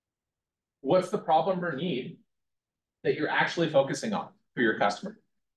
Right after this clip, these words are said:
So obviously trying to fill a gap for them in some way. What is it that you're trying to help them with, right?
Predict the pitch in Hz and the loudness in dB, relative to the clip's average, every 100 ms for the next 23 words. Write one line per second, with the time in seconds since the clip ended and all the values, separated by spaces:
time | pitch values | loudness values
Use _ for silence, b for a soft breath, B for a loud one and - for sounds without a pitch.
0 | _ - 113 107 101 - 151 - - 180 | _ 2 6 6 4 2 0 -2 2 2
1 | 175 202 160 143 - - 160 139 156 143 | 4 2 4 4 2 -2 -2 0 -2 -4
2 | 151 156 139 196 160 - - _ _ - | -4 0 2 4 4 0 -6 _ _ 0
3 | - 185 196 196 202 196 185 196 208 262 | 2 4 2 0 0 0 2 2 2 0
4 | - - - - _ _ _ _ _ _ | 0 -2 -4 -10 _ _ _ _ _ _
5 | - - | -6 -6